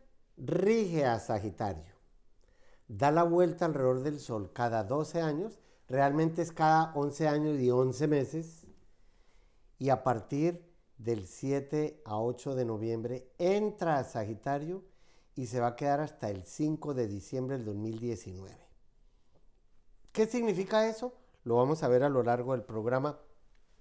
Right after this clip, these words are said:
porque nosotros quienes estudiamos astrología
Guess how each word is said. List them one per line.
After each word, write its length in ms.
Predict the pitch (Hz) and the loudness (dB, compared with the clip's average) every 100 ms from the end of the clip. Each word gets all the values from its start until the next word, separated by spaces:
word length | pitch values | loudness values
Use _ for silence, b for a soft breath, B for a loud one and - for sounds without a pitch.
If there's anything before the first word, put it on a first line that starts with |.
| - - b b b b - | -20 -20 b b b b 2
porque 300 | 151 147 165 | 2 4 6
nosotros 520 | 165 175 180 240 240 | 8 6 4 2 2
quienes 300 | 202 165 139 | 0 0 0
estudiamos 500 | 147 156 156 208 214 | -2 2 4 2 -2
astrología 800 | 160 - 131 127 131 180 208 | -4 -4 -2 -2 0 0 -2